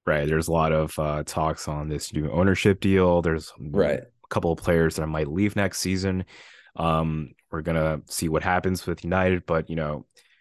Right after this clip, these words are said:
Speaker 1: after seeing yesterday's final, I was a little bit concerned on how, you know, they played against City in the final, but, you know, props to, to this team. You know, it was two one, but to give a goal away fifteen seconds in,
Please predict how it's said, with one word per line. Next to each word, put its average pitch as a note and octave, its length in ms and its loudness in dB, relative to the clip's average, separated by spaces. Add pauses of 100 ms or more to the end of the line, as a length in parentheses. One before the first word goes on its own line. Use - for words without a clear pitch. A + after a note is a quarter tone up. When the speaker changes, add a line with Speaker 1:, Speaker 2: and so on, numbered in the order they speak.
(240)
Speaker 1:
after F2 200 -2
seeing F#2+ 340 0
yesterday's F#2 400 -4
final, F2+ 440 -2
I F2 180 -4
was F2 220 -6
a F2+ 60 -4
little F#2+ 220 -2
bit F#2+ 120 -8
concerned F#2 380 -2
on F2 80 0
how, F2+ 560 0 (300)
you F#2+ 100 -8
know, F2 100 -4
they F2 140 -2
played G2 560 0 (160)
against F#2+ 320 -6
City G#2 160 2
in G#2 60 4
the G2 60 0
final, G2+ 380 2
but, F2+ 300 0 (400)
you F2 100 -8
know, E2+ 300 -2 (180)
props - 400 -2
to, E2 320 0 (420)
to - 80 -8
this E2+ 180 -4
team. F2+ 280 -2
You E2+ 60 0
know, D2+ 220 -4 (320)
it F2 80 -4
was E2 200 -2
two F2+ 220 2
one, E2 300 4
but D2+ 340 -2
to - 80 -16
give E2+ 180 -2
a D#2+ 40 -8
goal D#2+ 280 0
away D2 220 -2
fifteen D2+ 440 -8
seconds D2 420 -8
in, C#2+ 280 -6